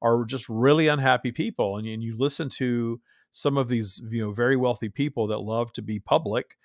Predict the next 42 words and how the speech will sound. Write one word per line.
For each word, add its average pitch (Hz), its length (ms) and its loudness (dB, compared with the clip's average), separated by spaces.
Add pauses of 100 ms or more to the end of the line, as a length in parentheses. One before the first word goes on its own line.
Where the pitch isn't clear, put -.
(260)
and 107 120 -8
talk 123 300 0
about 113 340 0
money 117 280 0
and 107 80 -2
investing. 107 680 -2 (280)
Sometimes 127 680 0
you'll, 113 200 -4
you'll 113 180 -4
see 117 220 -6
people 113 340 -6
that 110 140 -2
are 104 160 -4
joyful 110 640 0
in 101 160 -6
that, 95 280 -6
and 113 140 -8
other 135 180 -2
times 120 440 -4 (300)
there 120 140 6
are 127 60 2
people 120 320 -4
that 117 140 0
are 120 120 4
always 139 240 6
angry 196 300 6
about 113 280 2
it. 90 120 -14 (880)
The 101 120 -4
angry 156 320 0
rich 147 280 2
person 117 380 -2
has 113 160 -2
always 123 340 2
been 107 220 -6
somebody 107 420 -6
that's 113 200 -8
a 117 40 -6
bit 113 180 -4
baffling 120 520 -2
to - 100 -18
me. 92 260 -18